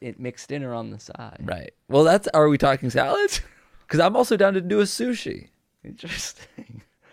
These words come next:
Speaker 2: 'Cause that's easy. You don't have to cook anything. We wouldn't need to, 'cause as I said, it is
Speaker 1: Uh-huh.
Speaker 2: about space.
Speaker 1: Yeah.
Speaker 2: And how would we like to not even have a kitchen?
Speaker 1: That's
Speaker 2: It's
Speaker 1: cool.
Speaker 2: more about cold storage.
Speaker 1: What are your thoughts on hole in the walls versus expansive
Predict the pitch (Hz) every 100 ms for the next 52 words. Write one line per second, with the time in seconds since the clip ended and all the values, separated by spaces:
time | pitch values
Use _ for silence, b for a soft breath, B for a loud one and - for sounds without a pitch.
0 | - 160 185 214 185 202 185 160 151 156
1 | 160 156 - 190 175 123 104 98 - b
2 | b 151 175 190 175 135 135 156 143 -
3 | - 147 123 - - 143 - 139 160 147
4 | 131 113 131 131 113 113 - - - 113
5 | - 76 69 65 - 127 123 127 196 180
6 | 139 160 156 151 - 131 131 135 117 120
7 | 110 - - - 85 - - 92 127 127
8 | 139 127 120 110 - 160 147 - - -
9 | - - - 135 294 311 - 151 151 139
10 | 117 - 139 156 147 135 139 139 117 123
11 | 117 107 107 - - - 117 120 - 110